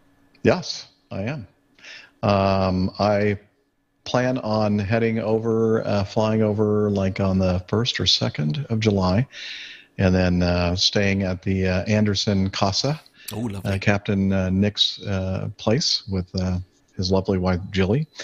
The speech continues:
Speaker 1: And, uh, what bef-,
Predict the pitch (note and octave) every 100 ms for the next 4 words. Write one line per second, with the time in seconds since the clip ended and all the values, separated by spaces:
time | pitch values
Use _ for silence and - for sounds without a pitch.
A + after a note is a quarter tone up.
0 | - - - - G2+ F#2+ F#2+ F#2 F#2+ F#2
1 | F#2 F#2+ - - G#2 G#2 G#2+ A#2+ A2+ A2
2 | A#2 G#2 A2 G#2+ -